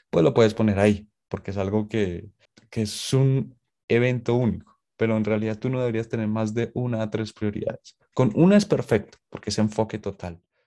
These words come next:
Pero a veces uno entiende que, que hay más cosas por hacer que también son importantes, entonces por eso te digo máximo tres. Esa sería mi recomendación. No sé cómo estés planificando tú o si estés planificando,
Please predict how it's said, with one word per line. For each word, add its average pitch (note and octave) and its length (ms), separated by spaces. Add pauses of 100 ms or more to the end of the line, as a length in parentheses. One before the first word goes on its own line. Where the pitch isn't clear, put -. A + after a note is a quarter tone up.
(240)
Pero D#3+ 200
a - 20
veces C#3+ 240
uno D3+ 140
entiende D3+ 340
que, B2 320
que - 280
hay A#2+ 100
más C3+ 200
cosas B2+ 300
por A#2+ 160
hacer G#2+ 260
que A2+ 120
también G#2+ 320
son A2+ 160
importantes, G#2+ 500
entonces A2 300
por G#2+ 100
eso G#2 140
te A2 100
digo G#2 260
máximo A#2+ 480
tres. F2 480
Esa C3 160
sería D3+ 220
mi B2 120
recomendación. G2+ 720
No G2+ 160
sé B2 120
cómo B2 200
estés A#2+ 240
planificando G#2+ 580
tú C3 140
o G#2+ 100
si G2 140
estés G2 240
planificando, A2+ 680